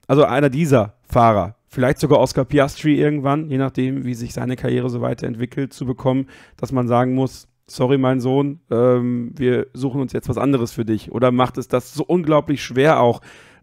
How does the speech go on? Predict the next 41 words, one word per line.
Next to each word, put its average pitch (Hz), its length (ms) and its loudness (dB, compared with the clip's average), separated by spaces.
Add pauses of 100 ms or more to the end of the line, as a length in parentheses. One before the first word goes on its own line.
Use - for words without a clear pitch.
ähm, 127 360 -4 (440)
für 139 600 0
Lawrence 131 460 4
Stroll 117 500 0
das 117 240 -4
zu - 100 -8
machen, 117 300 -4
weil 113 180 0
ja 117 120 0
man 117 160 -4
das 113 100 -4
schon 185 200 -2
das 165 160 -4
Gefühl 147 360 -4
hat, 123 140 -2 (320)
dass 123 140 -8
dieses 120 280 -6
ganze 131 300 -2
Projekt, - 600 -4 (280)
es - 140 -16
fing 127 180 -2
bei 120 100 0
Racing 123 400 0
Point 113 320 -4
an, 151 320 0
ist - 180 -14
jetzt - 160 -10
Aston - 300 -10
Martin, 131 440 0 (280)
so - 160 -2
ein 135 80 0
Projekt 123 480 -2 (100)
war, 123 540 4
was 117 300 0
eben 123 260 -2
dafür 113 240 -2
sorgen 110 280 -2
sollte, 110 340 -4
dass 104 160 -8
sein 101 160 -8
Sohn 127 340 -2